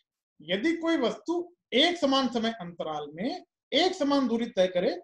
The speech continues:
तो ऐसी गति को एक समान गति कहते हैं। मान लीजिए आप छह बजे घर से चले, दस मिनट में आपने सौ मीटर की दूरी तय की, फिर अगले दस मिनट में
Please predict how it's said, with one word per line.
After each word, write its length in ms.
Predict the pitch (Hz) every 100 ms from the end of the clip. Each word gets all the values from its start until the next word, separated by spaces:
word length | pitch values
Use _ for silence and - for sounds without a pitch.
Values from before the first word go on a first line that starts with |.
| _ _ _
तो 160 | 277 -
ऐसी 360 | 226 220 349 247
गति 260 | - 226
को 260 | 226 359 - 240
एक 180 | 254 254
समान 300 | 247 262 220
गति 380 | 190 381 - _ -
कहते 420 | _ 190 190 202
हैं। 300 | 151 139 127 - - _ -
मान 200 | 160 214
लीजिए 260 | 247 254 262
आप 160 | 262
छह 120 | - 226
बजे 220 | 226 269
घर 160 | 208
से 160 | 185 247
चले, 280 | - 139 135 - _ _ _ _ -
दस 320 | 143 269 294 262
मिनट 200 | 247 226
में 320 | 254 370 - _ -
आपने 220 | 190 240
सौ 220 | 233 220 226
मीटर 240 | 240 254
की 80 | 240
दूरी 220 | 220 233
तय 200 | 240 233
की, 260 | 226 226 226 _ _ _ _ -
फिर 320 | 285 302 - -
अगले 280 | 180 240 269
दस 240 | 269 262
मिनट 180 | 294 285 392
में 240 | 285